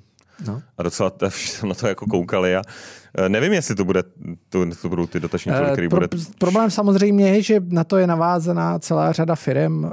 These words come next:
Speaker 1: v Česku. Nevím, Škodovka, tak kolik jí může čekat? Pět let, eh, existence?
Speaker 2: To nevím, to
Speaker 1: Jo,
Speaker 2: nedokážu
Speaker 1: pak to
Speaker 2: posoudit,
Speaker 1: možná
Speaker 2: co.
Speaker 1: bude nějaký převlečený Volkswagen, bude se to jmenovat Škodovka, ale bude se to vyrábět ve Španělsku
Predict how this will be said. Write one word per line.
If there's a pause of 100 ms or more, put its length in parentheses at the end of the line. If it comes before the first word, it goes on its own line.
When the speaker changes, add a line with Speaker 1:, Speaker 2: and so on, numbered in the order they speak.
(120)
Speaker 1:
v
Česku. (960)
Nevím,
Škodovka,
tak
kolik
jí
může
čekat?
Pět
let, (540)
eh,
existence? (220)
Speaker 2:
To
nevím, (120)
to
Speaker 1:
Jo,
Speaker 2:
nedokážu
Speaker 1:
pak
to
Speaker 2:
posoudit,
Speaker 1:
možná
Speaker 2:
co.
Speaker 1:
bude
nějaký
převlečený
Volkswagen,
bude
se
to
jmenovat
Škodovka,
ale
bude
se
to
vyrábět
ve
Španělsku